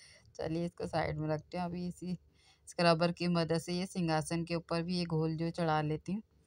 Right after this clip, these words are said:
ये देखिए मैं लगा रही हूँ इसको अच्छी तरह से। चाहूँ तो मैं और पानी डाल सकती हूँ फ्रेंड्स, मगर मैं सोची हूँ अगर ज़्यादा डाइल्यूट हो जाए तो फिर कम काम करे, इसलिए मैंने अभी डाइल्यूट नहीं करी, इसको बाद में करूँगी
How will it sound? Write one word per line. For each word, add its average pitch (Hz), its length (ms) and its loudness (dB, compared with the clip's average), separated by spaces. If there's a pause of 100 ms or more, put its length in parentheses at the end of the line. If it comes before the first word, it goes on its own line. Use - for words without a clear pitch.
(260)
ये - 120 -10
देखिए 156 420 -6 (760)
मैं 156 160 -2
लगा 156 320 2
रही 160 100 0
हूँ 175 40 0
इसको 170 200 -8
अच्छी 165 280 -8
तरह 165 220 -2
से। 180 160 -12 (1300)
चाहूँ 185 340 8
तो 220 100 0
मैं 220 220 4
और 208 240 4
पानी 196 200 4
डाल 185 240 6
सकती 185 280 -2
हूँ 202 80 -4
फ्रेंड्स, 196 340 0
मगर 190 240 0
मैं 190 160 0
सोची 180 280 -2
हूँ 185 80 0
अगर 180 360 0
ज़्यादा 175 340 4
डाइल्यूट 175 460 4
हो 180 100 4
जाए 180 200 2
तो 190 220 0
फिर 175 300 0 (680)
कम 180 240 6
काम 175 280 4
करे, 180 200 2
इसलिए 185 260 0
मैंने 175 280 4
अभी 175 200 2
डाइल्यूट 170 440 2
नहीं 175 120 2
करी, 165 200 0
इसको 190 180 -4
बाद 165 260 2
में 170 120 0
करूँगी 165 400 -2